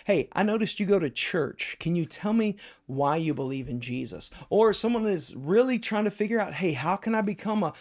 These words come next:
a follower of Jesus?" That you won't have to go, "Well, um, let me, let me take you to talk to my pastor," or, um, "Well, uh, well, you know, come to church." Yeah, all of those are good, but wouldn't it be better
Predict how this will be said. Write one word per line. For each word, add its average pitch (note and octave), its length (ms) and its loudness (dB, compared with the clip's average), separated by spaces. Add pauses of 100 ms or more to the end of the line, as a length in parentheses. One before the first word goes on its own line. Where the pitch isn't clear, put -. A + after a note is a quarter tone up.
(140)
a C#3+ 60 -2
follower G3 520 0
of C#3+ 120 -2
Jesus?" C#3+ 520 -4 (220)
That C#3+ 140 -2
you G3 220 4
won't C#4 260 0
have G3 300 -2
to F3+ 100 0
go, D3 240 2
"Well, G#3+ 720 -4
um, F#3+ 420 0 (320)
let A3 220 2
me, A#3 200 0
let A3 160 2
me A#3+ 120 2
take G#3 180 -2
you G3+ 80 0
to D#3 60 -4
talk F3+ 220 -2
to E3+ 40 -6
my C#3+ 120 0
pastor," E3 460 -2
or, D3 440 0
um, E3+ 340 0
"Well, A#3 440 0
uh, F3+ 320 2 (360)
well, G3+ 240 2
you G3 140 4
know, G3+ 120 2
come A#3 220 2
to A3+ 80 4
church." - 380 -2
Yeah, E3+ 140 0 (180)
all B3+ 180 2
of G3+ 80 4
those C#3 220 -2
are B2+ 160 -12
good, D#3+ 440 2 (380)
but A#2+ 80 -6
wouldn't G3+ 220 4
it G#3+ 80 0
be A3+ 100 4
better A#2+ 460 -2